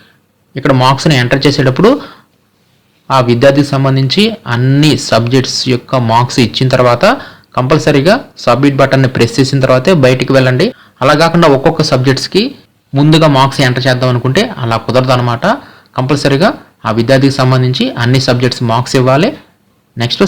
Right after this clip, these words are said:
సబ్మిట్ బటన్ మీద క్లిక్ చేయాలి. ఆ తర్వాతే బ్యాక్కి వెళ్ళండి. తర్వాత నెక్స్ట్ విద్యార్థికి మార్క్స్ని ఎంటర్ చేయండి.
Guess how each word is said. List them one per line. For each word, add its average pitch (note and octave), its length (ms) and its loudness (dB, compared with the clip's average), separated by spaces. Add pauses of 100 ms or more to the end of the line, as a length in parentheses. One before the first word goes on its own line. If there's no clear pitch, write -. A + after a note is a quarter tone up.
సబ్మిట్ C3 340 2
బటన్ B2+ 220 0
మీద A#2+ 160 0
క్లిక్ A2 200 -4
చేయాలి. C3+ 220 2 (540)
ఆ C3 40 2 (100)
తర్వాతే D#3 340 2 (120)
బ్యాక్కి C#3+ 360 -2
వెళ్ళండి. F#2+ 360 0 (340)
తర్వాత D3 220 0 (120)
నెక్స్ట్ D#3 280 0
విద్యార్థికి C3+ 440 0 (160)
మార్క్స్ని C3+ 340 0
ఎంటర్ B2 220 -2
చేయండి. F#2 320 -4